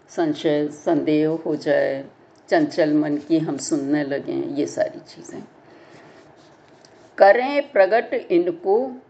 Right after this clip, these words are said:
दुख, क्षोभ, अनियमित श्वास, देह कंपन।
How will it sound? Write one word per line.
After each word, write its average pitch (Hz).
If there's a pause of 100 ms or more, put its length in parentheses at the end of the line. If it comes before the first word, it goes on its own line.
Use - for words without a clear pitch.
दुख, 220 (560)
क्षोभ, 202 (540)
अनियमित 185
श्वास, - (200)
देह 185
कंपन। -